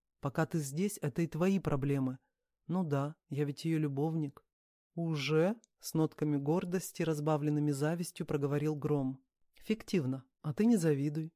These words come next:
У тебя жена красавица и детки умницы". "Слушай, Дима, будь кем хочешь,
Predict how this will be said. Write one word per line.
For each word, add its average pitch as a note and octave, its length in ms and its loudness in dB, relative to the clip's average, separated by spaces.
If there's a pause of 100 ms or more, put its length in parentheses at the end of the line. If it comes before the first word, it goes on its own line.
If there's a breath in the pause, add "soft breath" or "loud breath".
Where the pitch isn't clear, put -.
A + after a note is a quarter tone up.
У D3+ 60 -6
тебя C#3+ 240 -2
жена C#3+ 280 0
красавица C3+ 720 -4
и C3+ 60 -2
детки E3+ 360 -4
умницы". E3+ 600 -4 (480)
"Слушай, E3 480 -2
Дима, D3 440 0 (100)
будь G#3 280 0
кем A#3+ 200 0
хочешь, - 600 -2